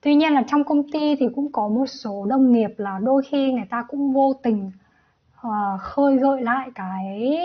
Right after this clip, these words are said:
chuyện tình cảm của mình với anh đồng nghiệp. À, mặc dù là bọn mình là ở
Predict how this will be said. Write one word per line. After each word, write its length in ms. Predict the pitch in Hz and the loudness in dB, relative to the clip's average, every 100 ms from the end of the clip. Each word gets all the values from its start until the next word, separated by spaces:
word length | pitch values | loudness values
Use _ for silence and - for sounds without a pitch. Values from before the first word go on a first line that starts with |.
| 349 | -4
chuyện 180 | 320 262 | -4 -4
tình 140 | 196 | -4
cảm 160 | 208 202 | -6 -6
của 60 | 202 | -4
mình 320 | 214 208 185 | -4 -4 -8
với 280 | 196 196 202 | -10 -10 -6
anh 180 | 262 254 | -2 0
đồng 160 | 233 208 | 2 0
nghiệp. 140 | 214 - _ _ _ _ _ _ _ _ | -2 -6 _ _ _ _ _ _ _ _
À, 180 | - 233 | 0 4
mặc 180 | 240 247 247 | 4 4 2
dù 200 | 262 247 | 4 6
là 100 | 226 | 6
bọn 300 | 240 262 233 | 4 4 2
mình 220 | 226 220 | 2 0
là 100 | 220 | 0
ở 400 | 247 208 196 | -2 -4 -6